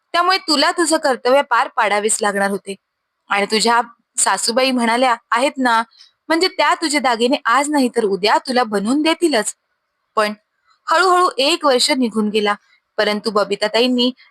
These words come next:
एकदा सुद्धा नेहाच्या दागिन्यांची आठवण काढली नाही. नेहा जेव्हा त्यांना विचारायची की, "आईने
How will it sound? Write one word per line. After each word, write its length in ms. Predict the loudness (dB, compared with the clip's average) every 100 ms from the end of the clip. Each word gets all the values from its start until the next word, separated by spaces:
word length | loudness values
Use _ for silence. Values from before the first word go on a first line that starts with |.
| -6
एकदा 340 | -4 -2 -2 0
सुद्धा 380 | -2 -2 -2
नेहाच्या 580 | 0 -2 0 -2 0 -2
दागिन्यांची 600 | 2 0 0 -4 -4 -4 -4
आठवण 380 | -6 -2 -2 0
काढली 280 | 0 -2 -2
नाही. 220 | -2 -4 _ _ _ _ _ _
नेहा 300 | -2 0 0
जेव्हा 280 | 0 0 0
त्यांना 300 | 0 -2 -2
विचारायची 560 | -4 0 0 0 -2 -8 _ _ -4
की, 60 | -2
"आईने 340 | 0 -2 -4